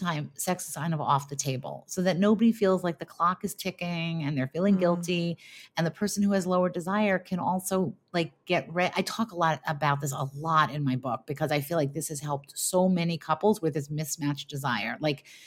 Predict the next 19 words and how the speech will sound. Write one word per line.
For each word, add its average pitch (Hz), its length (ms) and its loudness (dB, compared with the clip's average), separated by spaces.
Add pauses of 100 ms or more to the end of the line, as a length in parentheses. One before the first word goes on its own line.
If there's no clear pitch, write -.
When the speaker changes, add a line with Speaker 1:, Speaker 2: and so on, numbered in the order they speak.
(400)
Speaker 1:
it 196 80 4
is 190 180 4
such 202 220 2
a 208 60 2
big 180 200 0
issue 208 360 2
because 180 280 2
the 160 80 -12
person 196 380 -2
with 180 140 0
low 156 180 0
desire 220 520 2
feels 160 340 4
like, 123 400 -2 (580)
"Oh 139 100 0
my 135 180 2
God, 214 500 4
it's - 220 -10
been 120 400 -2